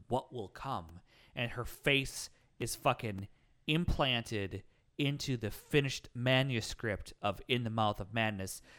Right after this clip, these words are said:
that's, like, radiates from the pages onto her face,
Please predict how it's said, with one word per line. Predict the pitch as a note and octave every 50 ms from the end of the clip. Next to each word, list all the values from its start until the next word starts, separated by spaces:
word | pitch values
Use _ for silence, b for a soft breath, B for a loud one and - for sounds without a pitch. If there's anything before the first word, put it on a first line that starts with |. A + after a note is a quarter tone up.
| B B
that's, | - B2+ - -
like, | C3 A#2 - - b b b -
radiates | B2 A#2 A#2 A2 B2 C#3 D3 E3+ F#3 F3 D#3+ C#3 A#2+ A2+ A2 A2+ - - - - -
from | - - C#3 C#3 C#3
the | B2
pages | - - C3+ C3+ C3+ C3 A2 A2 G2 F2+ E2+ E2+ E2+ - - - - - _ b b b b b b -
onto | D3+ D3 D#3 D3+ C#3+
her | C#3 C3 B2 A#2+
face, | - - C#3+ B2 G#2+ G2+ G2 - - - -